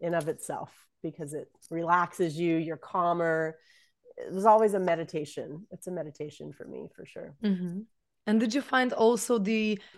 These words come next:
Speaker 2: difference in energy? If you, for example, buy a basil or whatever, and then if you grow it yourself, like, did you feel that it has different effect on you?
Speaker 1: Absolutely. So one of that,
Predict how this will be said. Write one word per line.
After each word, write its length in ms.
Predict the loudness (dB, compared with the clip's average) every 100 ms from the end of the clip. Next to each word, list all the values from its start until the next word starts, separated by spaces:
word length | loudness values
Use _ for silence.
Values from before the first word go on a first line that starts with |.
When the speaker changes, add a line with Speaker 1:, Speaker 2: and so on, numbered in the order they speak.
| -6 4
Speaker 2:
difference 480 | 4 4 0 2
in 160 | 0 2
energy? 480 | 4 4 6 6 6
If 160 | 4
you, 60 | 2
for 120 | 2
example, 380 | 4 4 4 2
buy 420 | 4 8 8 10 8 8
a 380 | 8 10 8 4 -6 4
basil 500 | 6 6 6 6 6
or 120 | 6
whatever, 480 | 4 4 6 6 6
and 180 | 6
then 140 | 6 6
if 160 | 2
you 60 | 0
grow 260 | 6 8 8
it 100 | 4
yourself, 440 | 2 2 2 4
like, 180 | 4 4
did 160 | 2
you 80 | 0
feel 300 | 0 2 4
that 160 | 4 2
it 100 | 2
has 220 | 0 0
different 440 | -2 -2 0 -2 -4 -12 -4
effect 360 | 0 0 -2 -2
on 120 | 0
you? 180 | 0 -4 _ _ _ _ _ _ -20 -20 -20 0
Speaker 1:
Absolutely. 640 | 2 2 2 0 0 -4
So 320 | 0 4 6 4
one 320 | 4 4 4
of 140 | 4
that, 320 | 8 8 6